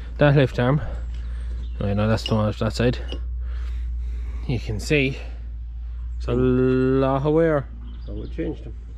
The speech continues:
Speaker 1: A lot of wear, so we're gonna have to change them pins, which is slightly annoying. I was hoping we'd get a bit done this evening, but, um, however, we'll have to change them pins. How have you summed it up so far?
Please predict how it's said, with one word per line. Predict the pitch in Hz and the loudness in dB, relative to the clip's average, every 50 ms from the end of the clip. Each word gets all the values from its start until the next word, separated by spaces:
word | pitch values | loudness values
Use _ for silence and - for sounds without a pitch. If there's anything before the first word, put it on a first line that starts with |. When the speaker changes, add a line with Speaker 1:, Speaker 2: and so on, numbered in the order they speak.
| - - - - - | -12 -12 -14 -10 -4
Speaker 1:
A | 120 | -2
lot | 117 120 123 120 | 0 0 2 2
of | 123 123 | 0 2
wear, | 135 135 131 127 120 | 2 4 4 4 2
so | - - - 117 117 | 0 0 0 2 2
we're | 113 117 113 | 2 2 2
gonna | 123 123 | 4 2
have | 120 - | 2 2
to | - - | 0 0
change | 135 131 123 117 - | 2 2 2 2 2
them | 131 123 120 | 2 2 2
pins, | 110 - 143 139 127 117 107 - - | 2 0 0 2 2 2 0 0 0
which | 120 110 - - - | -2 -2 -2 -6 -8
is | - - - - - - | -10 -10 -10 -8 -4 2
slightly | - 220 202 - 190 175 | 4 4 4 6 4 4
annoying. | 170 160 151 151 151 | 6 6 6 4 4
I | 147 147 143 | 4 2 2
was | 143 147 143 - | 0 -4 -4 0
hoping | - 156 147 - - 135 | 2 2 2 2 2 2
we'd | 135 135 127 | 2 2 4
get | 131 139 127 | 4 2 2
a | 123 123 | 2 0
bit | 131 123 - | -2 -2 0
done | - 131 123 | 0 2 2
this | 117 113 - - | 2 2 2 2
evening, | 131 123 117 117 123 120 - - - - - - - - - - - - - | 4 4 4 4 2 2 0 -6 -10 -10 -10 -10 -10 -8 -8 -8 -8 -8 -4
but, | - 113 107 104 - | -2 0 0 0 0
um, | 110 107 107 110 104 101 101 - - - | 0 0 2 2 2 0 -2 -4 -4 0
however, | 131 120 117 113 113 110 107 123 135 - - - - - - - - - - - - - - - - | 2 4 4 4 4 4 4 4 2 2 -2 -8 -10 -10 -8 -8 -8 -8 -8 -8 -10 -10 -10 -8 -4
we'll | - 110 104 | -2 0 2
have | 110 107 - | 2 0 -2
to | - | -4
change | - - 127 127 120 117 | 0 2 2 4 4 2
them | 127 123 120 110 | 2 0 0 0
pins. | 120 123 139 156 151 - - - - - - - - - - - | 0 -2 -2 -2 -2 -4 -6 -8 -10 -10 -10 -10 -8 -8 -2 2
How | 160 151 151 143 135 | 4 6 6 6 4
have | 113 101 156 143 139 | 2 2 0 2 4
you | 147 147 139 | 4 4 4
summed | - - 156 151 139 | 4 2 2 2 2
it | 139 147 | 2 2
up | 151 - | 0 2
so | - 160 151 | 2 2 2
far? | 135 - 160 180 165 | 4 4 2 2 0